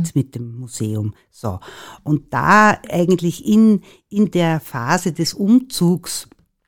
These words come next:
äh, zu, äh, zu diesem großen Geschäft, liebenswert jetzt eben, bin ich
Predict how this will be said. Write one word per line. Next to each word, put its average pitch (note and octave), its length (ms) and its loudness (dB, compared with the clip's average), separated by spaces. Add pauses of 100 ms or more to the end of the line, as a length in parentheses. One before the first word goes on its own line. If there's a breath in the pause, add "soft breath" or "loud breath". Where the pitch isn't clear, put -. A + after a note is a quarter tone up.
(440)
äh, D#3+ 340 2
zu, - 200 -8
äh, C#3+ 340 -6
zu - 120 -8
diesem E3+ 300 0
großen - 440 -2
Geschäft, C#3 380 -2
liebenswert D#3 580 0
jetzt - 200 -6
eben, D#3 360 0 (600 soft breath)
bin F#3 140 2
ich F#3 260 0